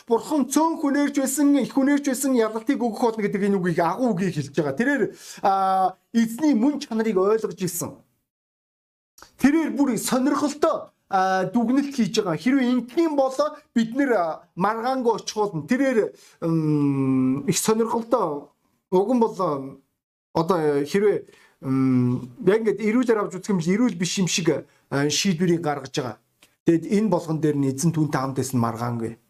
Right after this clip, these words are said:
Тэрээр ялалтыг байлгаж байгаа. Дараад нь эцсийн дүнд ялаа. Филистчүүд филистчүүдийг устгаж эхэлсэн. Янатан юрдөө зэвсэг өргөж байгаа нэг 20 хүн л алсан. Харин үлдсэн бүх зүйлийг эзэн үгүйсэн баг. Эснүүдийн үгүйсэн.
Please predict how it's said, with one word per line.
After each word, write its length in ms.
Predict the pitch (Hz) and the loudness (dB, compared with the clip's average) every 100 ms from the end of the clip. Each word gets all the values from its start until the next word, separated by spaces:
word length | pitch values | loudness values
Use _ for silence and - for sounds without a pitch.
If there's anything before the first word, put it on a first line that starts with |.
| - | -2
Тэрээр 320 | 135 139 127 | 2 2 2
ялалтыг 320 | 127 135 160 143 | 0 -2 0 2
байлгаж 240 | 131 127 | 2 -2
байгаа. 160 | 131 123 | -2 -2
Дараад 220 | 123 139 147 | -2 -4 -6
нь 120 | - - - - | -10 -12 -8 -4
эцсийн 320 | - - 175 | -2 2 2
дүнд 160 | 151 135 | 2 2
ялаа. 320 | 127 131 127 - | 0 -2 -8 -4
Филистчүүд 480 | 135 147 - 156 | 0 0 0 -4
филистчүүдийг 560 | - 123 127 - 120 120 | -2 -2 -2 -2 -2 -2
устгаж 400 | 104 - - 107 | -2 -4 -4 -6
эхэлсэн. 320 | - - - - _ _ _ _ _ _ _ _ _ _ _ _ _ - | -6 -6 -6 -12 _ _ _ _ _ _ _ _ _ _ _ _ _ 0
Янатан 640 | 147 185 196 285 254 170 | 2 2 -2 -2 0 2
юрдөө 720 | 180 170 196 - - _ - | 0 0 0 -2 -4 _ -6
зэвсэг 320 | 156 - 240 | -4 0 2
өргөж 160 | 170 - - | 2 0 -4
байгаа 240 | 160 151 | -2 0
нэг 80 | 139 | 0
20 240 | 165 180 | 2 2
хүн 80 | 175 | 0
л 80 | 160 | -2
алсан. 320 | - - 95 _ _ _ _ _ _ _ _ _ _ | -6 -10 -12 _ _ _ _ _ _ _ _ _ _
Харин 320 | 131 131 127 | -2 2 2
үлдсэн 340 | 127 - - 131 | 0 -2 -2 -2
бүх 160 | 120 - | -4 -2
зүйлийг 400 | 143 131 101 131 | -2 0 -2 -4
эзэн 240 | - 127 | 0 0
үгүйсэн 400 | 110 107 92 90 | 0 -2 -4 -6
баг. 240 | - - - _ _ _ _ _ _ _ | -10 -14 -18 _ _ _ _ _ _ _
Эснүүдийн 480 | 98 - 101 101 92 | -12 -8 -6 -4 -4
үгүйсэн. 300 | 98 - - | -4 -4 -6